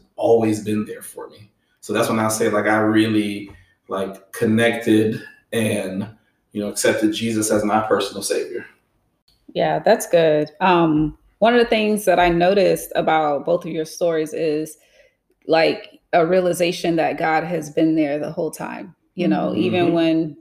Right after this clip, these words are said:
Speaker 2: you're kinda out doing, you know, whatever your thing is, God was still pursuing you. And it took just coming to that realization for you to settle in and be like, "Okay, you know, this is the life I wanna live." So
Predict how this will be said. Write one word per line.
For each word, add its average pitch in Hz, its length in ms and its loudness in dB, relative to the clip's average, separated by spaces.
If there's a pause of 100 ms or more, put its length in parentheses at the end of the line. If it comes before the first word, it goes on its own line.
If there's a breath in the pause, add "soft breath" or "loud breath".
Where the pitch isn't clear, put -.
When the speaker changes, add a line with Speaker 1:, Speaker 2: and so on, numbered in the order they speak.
Speaker 2:
you're 175 180 -4
kinda 175 260 -2
out 160 260 -4
doing, 160 460 2
you 180 120 -2
know, 151 240 2
whatever 165 300 0
your 170 140 0
thing 180 260 -2
is, 156 220 0
God 165 360 0 (160)
was 170 160 -8
still 165 240 -2
pursuing 165 500 -4
you. 147 320 0 (340 soft breath)
And 165 160 2
it - 140 -2
took 185 300 0
just 170 220 -8
coming 175 360 -2
to 185 180 -4
that 165 200 0
realization 156 800 -2
for 156 120 -12
you 156 180 -4
to 156 80 -6
settle 151 320 -4
in 147 160 -2
and 147 100 -2
be 147 60 -6
like, 135 240 -6
"Okay, 143 420 -6 (200)
you 165 140 -2
know, 135 220 -4
this 156 200 -4
is 147 100 -14
the 147 60 -6
life 139 220 -4
I 143 40 -4
wanna 139 220 -4
live." - 220 -6
So - 220 -4